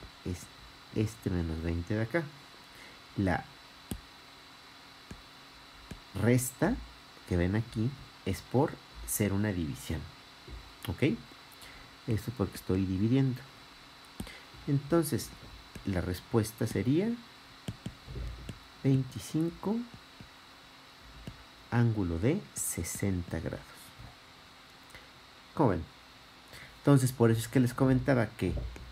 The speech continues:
la forma rectangular es buena para sumas y restas, y la forma polar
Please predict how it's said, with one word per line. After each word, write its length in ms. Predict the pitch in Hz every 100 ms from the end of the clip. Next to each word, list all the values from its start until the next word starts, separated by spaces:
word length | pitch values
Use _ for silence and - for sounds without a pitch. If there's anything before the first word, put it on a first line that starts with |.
| - - - - - - -
la 160 | 92 87 - -
forma 300 | 101 101 101
rectangular 760 | 107 - 110 107 107 120 127
es 120 | 107 -
buena 240 | 95 98
para 240 | - 101
sumas 400 | 98 113 110 113
y 60 | 139
restas, 500 | 143 127 - 131 139 - - - - - - - - - - - - - -
y 120 | 127
la 120 | 107
forma 360 | - 110 104 92
polar 420 | - 87 123